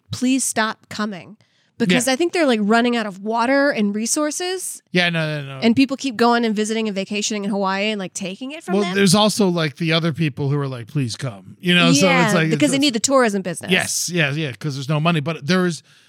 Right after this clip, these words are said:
Speaker 2: the Big Island. Um, I just went to Hawaii. Not to, you know, like, but it was, it was a great time.
Speaker 1: <laughs>
Speaker 2: Uh, but the Big Island's got fires.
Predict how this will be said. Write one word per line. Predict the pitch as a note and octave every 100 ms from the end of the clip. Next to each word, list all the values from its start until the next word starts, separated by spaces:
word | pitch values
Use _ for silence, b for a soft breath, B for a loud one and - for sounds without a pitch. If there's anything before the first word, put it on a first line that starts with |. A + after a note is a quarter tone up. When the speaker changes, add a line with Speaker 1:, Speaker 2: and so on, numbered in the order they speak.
| b
Speaker 2:
the | D#3
Big | G#3 D#4
Island. | D4+ F#3+ F#3+ A3 G#3 F3+
Um, | F3 E3+ E3 D#3+ D#3 C3+
I | D3+
just | C3+ A#2+
went | E3 E3
to | A#2+
Hawaii. | A#2 G2+ - G#2+ A2+ B2+
Not | C3+ C3
to, | C3+
you | B2+
know, | B2 G#2+
like, | A2 A#2 C3 C#3+
but | D3
it | C#3
was, | C3+ A#2
it | G#2+ _ _
was | - -
a |
great | - -
time. | - - - -
Speaker 1:
<laughs> | - -
Speaker 2:
Uh, | A3 A3 G#3+ G#3 G#3 C4
but | G3+ F3 D#3+
the | D3
Big | D3 C4+
Island's | C#4+ A3+ A3
got | G#3+ A#3+
fires. | F4 F4 D#4+ G3 - - -